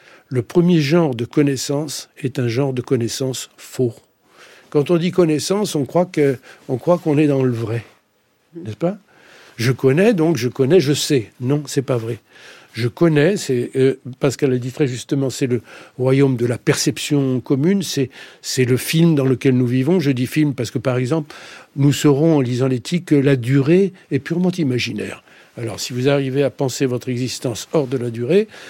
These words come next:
vous êtes déjà très, très, très, très instruit. Donc, euh, il y a de la connaissance fausse. La connaissance vie-, vraie vient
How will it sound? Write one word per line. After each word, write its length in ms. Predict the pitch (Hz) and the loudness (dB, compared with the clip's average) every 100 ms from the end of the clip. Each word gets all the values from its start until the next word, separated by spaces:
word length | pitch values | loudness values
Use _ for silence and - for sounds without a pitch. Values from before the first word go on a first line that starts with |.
| - - | -20 -18
vous 220 | 113 113 | -4 0
êtes 80 | 117 | 2
déjà 200 | 117 156 | 2 2
très, 300 | - - 170 | 0 0 0
très, 640 | - - 151 151 131 131 113 120 - | 0 -2 2 2 0 -2 -8 -12 -14
très, 220 | - 123 | -10 -10
très 320 | - 143 120 | -4 -2 -2
instruit. 640 | 123 110 - 139 127 - _ _ - - - - - | -4 -8 -8 -6 -6 -8 _ _ -20 -20 -20 -20 -6
Donc, 460 | 170 185 160 - - - | 2 4 2 -2 -18 -8
euh, 400 | 151 135 123 120 - - - - | -2 0 0 -2 -6 -12 -18 -6
il 100 | 165 | -2
y 100 | 175 | 2
a 80 | 196 | 2
de 60 | |
la 80 | 156 | 2
connaissance 540 | - 143 131 - 113 - | 0 2 0 -2 -6 -6
fausse. 560 | - 123 143 - - - - - - - - - | -4 -2 -2 -8 -10 -18 -20 -20 -20 -20 -10 0
La 100 | 151 | 2
connaissance 520 | 175 170 143 160 139 | 4 4 4 2 2
vie-, 400 | 117 139 143 139 - | 0 2 4 4 0
vraie 280 | 131 147 | 0 2
vient 440 | - 120 135 175 | 2 -2 0 2